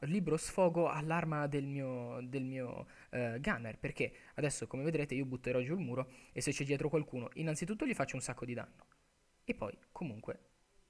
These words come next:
lui può uccidere tutti. Qua nel frattempo faccio fuori un altro carro che come vedete è an-, è venuto da me da solo, è ovvio che vinco io. Perché? Perché io ho più vita,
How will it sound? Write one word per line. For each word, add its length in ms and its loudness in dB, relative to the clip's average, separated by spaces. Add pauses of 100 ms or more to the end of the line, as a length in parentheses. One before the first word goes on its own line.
(160)
lui 240 0
può 280 -6
uccidere 340 -4
tutti. 320 -14 (360)
Qua 140 6
nel 120 4
frattempo 320 0
faccio 200 -4
fuori 220 -2
un 60 -2
altro 200 -2
carro 260 4
che 120 -10
come 240 6
vedete 360 2 (340)
è 100 2
an-, 240 2
è 80 0
venuto 340 6
da 80 2
me 140 4
da 100 4
solo, 380 0 (160)
è 180 0
ovvio 300 8
che 120 -2
vinco 300 -2
io. 220 -4 (280)
Perché? 400 4 (140)
Perché 240 0
io 140 10
ho 80 2
più 160 -6
vita, 340 0